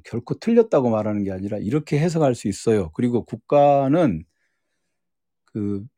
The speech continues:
페이라의 에우스로 내려갔었네, 그렇게 시작을 하지 않습니까? 예, 첫 문장, 첫 번째 문장이 내려갔었네요. 그런데 이제 올라오는 길에,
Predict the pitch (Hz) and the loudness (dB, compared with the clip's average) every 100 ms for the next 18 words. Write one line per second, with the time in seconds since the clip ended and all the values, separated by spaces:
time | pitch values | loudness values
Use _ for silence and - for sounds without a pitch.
0 | _ _ - 185 190 175 160 143 131 127 | _ _ 0 4 6 6 6 6 4 0
1 | - - 123 127 110 104 120 120 - 127 | -4 -2 2 2 2 4 4 2 0 2
2 | 113 123 135 107 92 - 120 139 - 135 | 4 6 4 2 -2 -2 -4 -6 -2 0
3 | 113 104 110 104 - 98 135 180 - _ | 0 0 -2 -4 -6 -2 0 0 -2 _
4 | 98 85 180 185 190 156 147 139 196 - | -10 -6 -2 0 2 0 -2 -2 -2 0
5 | 220 202 175 117 110 113 104 95 117 135 | 0 2 2 2 0 0 0 0 2 2
6 | - 131 120 143 123 107 175 _ _ _ | 2 2 4 4 2 0 -4 _ _ _
7 | _ - 120 131 180 226 _ _ _ _ | _ -2 0 4 2 0 _ _ _ _
8 | _ _ _ _ _ _ - 101 - _ | _ _ _ _ _ _ -12 -12 -14 _
9 | _ _ _ _ _ 110 127 160 180 170 | _ _ _ _ _ 2 4 6 6 2
10 | 139 131 160 175 | 2 2 2 0